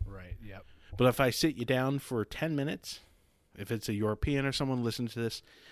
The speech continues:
Speaker 2: and I explain it to you, I guarantee the next time you watch football,
Speaker 1: You're
Speaker 2: you're
Speaker 1: gonna
Speaker 2: gonna
Speaker 1: be
Speaker 2: like
Speaker 1: more
Speaker 2: it a
Speaker 1: into
Speaker 2: lot
Speaker 1: it.
Speaker 2: more.
Speaker 1: Yeah, absolutely. Right,
Speaker 2: And then
Speaker 1: exactly.
Speaker 2: you see,
Speaker 1: Yeah, once
Speaker 2: "Oh,
Speaker 1: you
Speaker 2: this
Speaker 1: start to
Speaker 2: is
Speaker 1: know,
Speaker 2: thi-,
Speaker 1: yep.
Speaker 2: this is why people are cheering. Oh, I know what I'm looking for." Or it's the same thing with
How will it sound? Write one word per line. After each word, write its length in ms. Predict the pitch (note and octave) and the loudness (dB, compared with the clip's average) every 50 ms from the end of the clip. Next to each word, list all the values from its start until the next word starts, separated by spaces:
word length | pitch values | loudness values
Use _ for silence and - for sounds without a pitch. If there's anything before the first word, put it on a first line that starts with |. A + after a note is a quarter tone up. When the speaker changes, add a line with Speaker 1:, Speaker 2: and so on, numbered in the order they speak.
| - - - | -14 -8 -4
Speaker 2:
and 80 | G#2 | -2
I 60 | F#2+ | -2
explain 480 | F#2+ - - - - - C3+ C3+ C3+ C3 | -2 -2 -2 -4 -2 2 4 4 6 4
it 100 | G#2 - | 4 0
to 120 | - - G#2+ | -4 -4 -2
you, 240 | F#2+ F2+ F2+ F#2 - _ _ _ _ _ - _ _ _ - | -2 -2 -2 -6 -8 _ _ _ _ _ -20 _ _ _ -6
I 80 | A2+ A2+ | -6 -2
guarantee 360 | A2+ A#2+ A#2 A2+ - - A#2 | 0 0 0 0 0 0 0
the 60 | G#2 | 0
next 200 | G#2+ G#2+ - - | 0 -2 -2 -2
time 180 | - A#2+ G#2+ G#2+ | -2 0 0 0
you 60 | G#2+ G2 | 0 0
watch 240 | F#2 E2+ - - | -2 -4 -6 -6
football, 640 | - - G3+ F#3+ - - B2+ A2 G#2+ G2 F#2+ - - _ _ _ _ _ _ _ _ _ _ _ - | -8 -6 -4 -4 -2 0 2 4 4 2 2 0 -6 _ _ _ _ _ _ _ _ _ _ _ -14
Speaker 1:
You're 140 | A2 A2 A2+ | -8 -2 0
Speaker 2:
you're 100 | A#2 A2+ | 2 2
Speaker 1:
gonna 100 | G#2+ G#2+ | 4 2
Speaker 2:
gonna 100 | G#2+ G#2+ | 2 2
Speaker 1:
be 20 | |
Speaker 2:
like 20 | |
Speaker 1:
more 60 | B2+ E3 | 2 2
Speaker 2:
it 0 | |
a 20 | |
Speaker 1:
into 120 | F#3+ - G2+ | 2 4 4
Speaker 2:
lot 160 | G2+ G#2 G2+ | 4 4 2
Speaker 1:
it. 40 | F#2+ | 0
Speaker 2:
more. 320 | F#2+ E2 D#2 D2 D2 - - - - - - - - - - - | -4 -8 -8 -8 -10 -12 -16 -20 -20 -20 -20 -20 -20 -20 -10 -4
Speaker 1:
Yeah, 220 | B2 C3+ D3 B2 - - - - G2+ | -2 0 0 0 0 -4 -12 -16 -12
absolutely. 520 | A2 - - A#2 A#2 B2 A#2 G2+ F#2+ F#2 - - - _ _ _ _ - - - - - - - | -10 -10 -8 -6 -6 -6 -6 -8 -10 -14 -16 -20 -20 _ _ _ _ -20 -20 -20 -20 -12 -4 0
Right, 180 | C3+ C#3+ C#3 | 2 2 4
Speaker 2:
And 100 | B2+ A#2 | 4 4
then 200 | A2+ C#3+ C3+ B2 | 4 4 4 4
Speaker 1:
exactly. 20 | A2+ | 2
Speaker 2:
you 60 | G#2+ | 2
see, 320 | A#2+ A#2+ C3 E3 D3 C#3 | 2 4 6 8 8 8
Speaker 1:
Yeah, 80 | A#2+ C3 | 6 6
once 100 | C3 C3+ C#3 | 6 6 6
Speaker 2:
"Oh, 20 | C3 | 6
Speaker 1:
you 60 | - | 6
Speaker 2:
this 180 | B2 C#3 D3 C3 | 6 4 4 4
Speaker 1:
start 40 | - | 4
to 80 | D#3+ | 4
Speaker 2:
is 80 | C#3+ B2+ | 2 2
Speaker 1:
know, 180 | B2+ B2+ A#2+ A2+ | 2 0 0 4
Speaker 2:
thi-, 220 | D3 E3 F3+ G3+ | 4 4 4 4
Speaker 1:
yep. 80 | - - | 2 2
Speaker 2:
this 220 | E3+ F#3+ - - | 2 4 2 0
is 140 | G#3 F3+ - | -2 -2 0
why 140 | A#2+ G2 G2 | 0 0 0
people 300 | - A2 G#2+ F#2+ - G2 | 2 0 0 0 0 -2
are 80 | F#2+ F2+ | -4 -2
cheering. 460 | - - G#2 F#2 E2 E2 E2 F2 - - | -2 -2 -2 -2 -4 -6 -8 -12 -8 -4
Oh, 100 | - C3+ C3 | -2 0 2
I 80 | B2+ | 2
know 140 | B2+ C3 C3+ C#3 | 2 4 4 4
what 100 | C3 B2 | 2 2
I'm 100 | A#2 A#2+ | 2 2
looking 340 | C3+ D3+ - - B2 G2+ | 2 0 0 0 -4 -4
for." 260 | - - F#2+ F#2 F#2 - - - - - - | -2 -4 -6 -6 -6 -8 -12 -18 -20 -8 -4
Or 60 | C3+ B2+ | -4 -2
it's 80 | - | -2
the 60 | - A#2 | 0 0
same 220 | - C3+ B2+ B2 | 2 2 2 2
thing 220 | - C#3+ C3+ C3+ | 2 2 2 2
with 240 | C3+ C3 A#2+ - - | 2 0 0 -4 -8